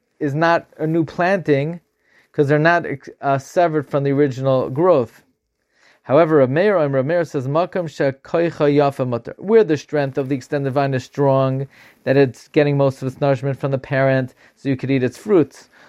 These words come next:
Or makom shekoicha ra aser, but where the strength of the extended vine is weak,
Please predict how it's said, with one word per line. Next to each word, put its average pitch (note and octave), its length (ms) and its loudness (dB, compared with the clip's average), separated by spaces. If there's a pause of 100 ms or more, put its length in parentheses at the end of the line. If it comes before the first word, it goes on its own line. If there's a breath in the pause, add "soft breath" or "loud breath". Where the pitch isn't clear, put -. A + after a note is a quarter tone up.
(120 soft breath)
Or C3 80 -6
makom E3 400 0
shekoicha D#3 680 0
ra E3+ 280 4
aser, C3 200 -6
but B2+ 160 -4
where C#3 140 -2
the B2+ 100 -4
strength E3 380 -6
of C3+ 140 -6
the C#3 80 -2
extended D3 440 -2
vine C3+ 220 0
is A2+ 120 -4
weak, F3 440 -2